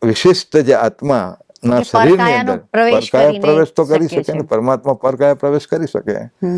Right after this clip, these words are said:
Speaker 2: હમ,
Speaker 1: એ
Speaker 2: હમ.
Speaker 1: ઓપ્શન તો પરમાત્મા, એનું કોઈ વાયોલેશન નથી. અજન્મા, કરતા, ભોગતામાં એનું કોઈ વાયોલેશન નથી થતું. એટલે
Speaker 2: હમ, હમ.
Speaker 1: પરમાત્માના માટે એક ઓપ્શન ખુલ્લું છે કે એ પરકાયા પ્રવેશ યોગ્ય
Speaker 2: ઓકે.
Speaker 1: વ્યક્તિના શરીરનો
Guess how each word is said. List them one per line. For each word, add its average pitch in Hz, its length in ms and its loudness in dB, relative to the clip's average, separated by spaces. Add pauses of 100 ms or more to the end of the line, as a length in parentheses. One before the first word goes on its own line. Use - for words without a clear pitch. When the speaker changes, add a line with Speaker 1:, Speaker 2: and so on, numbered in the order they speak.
Speaker 2:
હમ, 170 160 -6
Speaker 1:
એ 95 80 0
Speaker 2:
હમ. 98 60 4
Speaker 1:
ઓપ્શન 131 320 -2
તો 131 80 -2
પરમાત્મા, 139 760 0 (300)
એનું 123 220 -2
કોઈ 135 160 2
વાયોલેશન 139 540 2
નથી. 151 300 0
અજન્મા, 135 500 2
કરતા, 131 340 0
ભોગતામાં 135 640 -2 (340)
એનું 127 180 0
કોઈ 139 140 4
વાયોલેશન 135 480 0
નથી 185 160 -2
થતું. 110 260 -2
એટલે 139 100 0
Speaker 2:
હમ, - 40 -2
હમ. 170 60 -18
Speaker 1:
પરમાત્માના 151 800 -2
માટે 127 300 -2
એક - 160 0
ઓપ્શન 139 300 0
ખુલ્લું 170 320 2
છે 110 200 0 (380)
કે 147 60 2
એ 147 240 0
પરકાયા 131 500 -2
પ્રવેશ 117 520 -2
યોગ્ય 139 440 2
Speaker 2:
ઓકે. - 440 -10
Speaker 1:
વ્યક્તિના 139 880 0 (100)
શરીરનો 135 560 0